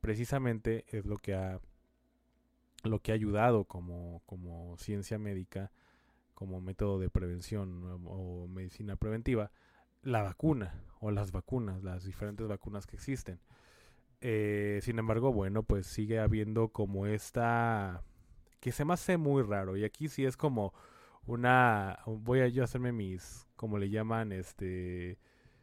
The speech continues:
eh, mis, mis teorías conspirativas, porque realmente es muy extraño cómo, am, pu-, pues cómo es que, eh, la orga-, Organización Mundial de la Salud advierte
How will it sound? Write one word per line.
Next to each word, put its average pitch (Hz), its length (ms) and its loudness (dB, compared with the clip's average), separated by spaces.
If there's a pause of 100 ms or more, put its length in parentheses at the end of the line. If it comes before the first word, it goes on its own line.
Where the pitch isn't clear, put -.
(400)
eh, 98 580 0
mis, 104 320 -4
mis 104 340 -6 (300)
teorías 120 480 2
conspirativas, 110 880 -2
porque 98 640 -4 (160)
realmente 143 560 2
es 123 100 -2
muy 131 220 2
extraño 104 600 -2 (1000)
cómo, 120 1120 2 (1120)
am, 123 440 -2 (360)
pu-, 143 200 -2
pues 151 180 4
cómo 170 320 2
es 160 140 0
que, 165 420 2 (160)
eh, 110 240 -2
la 107 100 -2
orga-, 110 360 -6
Organización 110 600 -4
Mundial 131 340 -2
de 127 80 -4
la 123 120 -4
Salud 120 380 -4 (760)
advierte 127 920 0